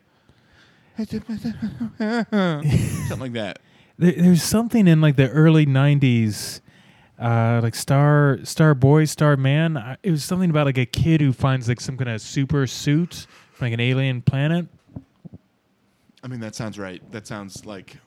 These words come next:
Speaker 1: somebody who would be called Starboy, but oof.
Speaker 2: I don't know. It's not a movie anyone remembers, <laughs> but
Speaker 1: No,
Speaker 2: it's
Speaker 1: right. And they were like, "We'll use that name." <laughs>
Speaker 2: Uh, the Star Child? That might be.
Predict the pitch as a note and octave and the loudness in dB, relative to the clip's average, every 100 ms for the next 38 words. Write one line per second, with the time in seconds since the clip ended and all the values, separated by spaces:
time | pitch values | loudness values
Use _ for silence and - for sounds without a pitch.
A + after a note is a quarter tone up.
0 | _ - - F#2+ F#2 F#2+ E2+ F#2 E2+ F2 | _ -18 -14 -12 -12 -14 -18 -18 -16 -16
1 | - E2 E2+ C#2+ F#2+ F2+ E2+ - - - | -14 -14 -12 -14 -4 -4 -4 -18 -20 -20
2 | _ _ _ _ _ _ - A2+ - - | _ _ _ _ _ _ -10 -6 -6 -8
3 | - - _ _ _ _ _ _ _ _ | -16 -20 _ _ _ _ _ _ _ _
4 | - B2 A2 G2+ A2 - D3 C3+ B2 _ | -8 -4 -2 -4 -6 -2 0 0 -2 _
5 | _ - C#3 C3+ B2+ C3+ C#3 C3+ B2 A#2 | _ -6 2 2 2 0 0 0 -4 -2
6 | A2+ A#2 A2+ - C3+ A#2+ - - - A2+ | 2 4 2 0 -2 -2 -4 -2 2 2
7 | G#2 E2+ - _ A2 A2 - A#2+ C#3 D3 | 0 -6 -12 _ -12 -12 -10 -14 -8 -6
8 | B2+ B2+ A2 G2+ G3+ D#4 F#3 D3 F2 F2+ | -6 -6 -6 -8 -10 -10 -10 -12 -18 -20
9 | E2 E2+ G2+ - - - _ _ _ _ | -18 -16 -14 -12 -14 -18 _ _ _ _
10 | _ - B2 A#2+ A#2 A2+ A2+ A#2 A#2 - | _ -6 0 2 2 0 -2 -4 -8 -10
11 | A#2 - C#3 D#3+ - F3 D3+ C#3+ C3 A#2 | -8 0 2 2 0 0 2 2 2 2
12 | A2+ G#2 | 0 0